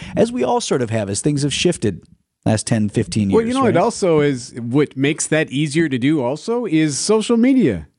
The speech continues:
Speaker 2: The amount of video that can be captured now from just random standard happen to be witness and then repurposed and utilized, I mean, that's off the charts now. So that also plays a role in some of this. This case out of Orlando, it appears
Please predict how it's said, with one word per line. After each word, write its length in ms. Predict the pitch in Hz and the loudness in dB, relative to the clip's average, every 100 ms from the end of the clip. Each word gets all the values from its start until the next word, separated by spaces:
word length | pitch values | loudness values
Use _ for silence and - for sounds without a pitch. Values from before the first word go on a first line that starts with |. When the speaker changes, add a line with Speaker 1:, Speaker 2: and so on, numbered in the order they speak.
| - | -2
Speaker 2:
The 200 | 135 156 | 2 2
amount 360 | 147 180 226 - | 2 0 -4 -2
of 220 | 165 110 | -2 0
video 560 | 123 160 170 117 107 110 | 0 2 2 0 0 0
that 180 | 113 | -2
can 160 | - 123 | 0 -2
be 80 | 120 | -2
captured 580 | - 117 143 - 127 95 | -4 -4 -4 -2 -2 -2
now 260 | 90 95 | -2 -2
from 520 | 98 - 117 101 110 | -4 -4 -2 0 0
just 180 | 107 107 | 0 -2
random 680 | 98 113 120 123 113 113 - - | 0 0 0 0 0 0 -4 -8
standard 500 | - 135 127 123 113 | -4 0 0 0 -2
happen 320 | 98 127 127 | -4 -4 -4
to 60 | 120 | -4
be 160 | 120 | -4
witness 600 | 117 156 139 107 117 - - _ _ _ _ - | -2 -4 -2 -2 -2 -4 -8 _ _ _ _ -2
and 140 | 120 | 2
then 300 | 123 120 117 | 2 0 0
repurposed 880 | 127 143 135 127 - 143 147 123 - | 2 2 0 -2 -2 -2 0 -4 -2
and 120 | 160 | 0
utilized, 560 | 120 156 117 80 95 120 | 2 2 0 -2 -2 -2
I 40 | |
mean, 140 | 117 117 | 0 0
that's 260 | 127 - | 0 0
off 180 | 135 127 | -2 -2
the 60 | 104 | -4
charts 340 | 185 214 196 | 0 0 0
now. 100 | 101 | -4
So 140 | 95 131 | -2 0
that 180 | 151 | 0
also 280 | 143 180 165 | -2 -6 -8
plays 280 | - 135 123 | -8 -10 -12
a 40 | 113 | -10
role 380 | 160 202 156 | -6 -4 -4
in 100 | 95 | -4
some 180 | 92 98 | -6 -4
of 100 | 90 | -2
this. 180 | 90 - | -2 0
This 180 | 175 - | 0 2
case 240 | 185 160 | 0 0
out 140 | 143 123 | 0 0
of 80 | |
Orlando, 720 | 131 123 127 143 110 110 107 107 - _ - | 0 0 0 0 0 0 -4 -10 -16 _ -2
it 120 | 139 | -2
appears 840 | 135 - 247 247 117 107 135 123 | -2 -2 0 0 0 -2 -6 -10